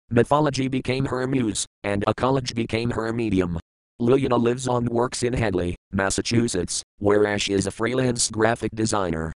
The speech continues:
She has had won numerous design awards, Grand Gold and Gold Case Awards from the Council for Advancement and Support of Education, Regional Ad Club Awards,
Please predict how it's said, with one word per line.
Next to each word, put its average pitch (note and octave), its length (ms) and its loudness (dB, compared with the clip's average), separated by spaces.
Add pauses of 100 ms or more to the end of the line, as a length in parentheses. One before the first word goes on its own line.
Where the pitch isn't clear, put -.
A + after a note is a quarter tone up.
(320)
She C3+ 260 -2
has C#3 240 2
had C3 180 -4
won C3 180 2
numerous D#3 480 2
design D#3 440 0
awards, D3 480 4 (160)
Grand A#2 340 0
Gold D3+ 320 2
and C#3 240 -2
Gold D3 320 2
Case D3 240 0
Awards C#3+ 460 4
from C#3 200 2
the C#3 100 4
Council G#2+ 540 0
for B2 300 4
Advancement C3+ 560 -2
and C3 240 0
Support C3+ 440 2
of C3 120 2
Education, A#2+ 600 -2 (180)
Regional C3 580 2
Ad C3 260 0
Club C3 280 2
Awards, A2+ 540 2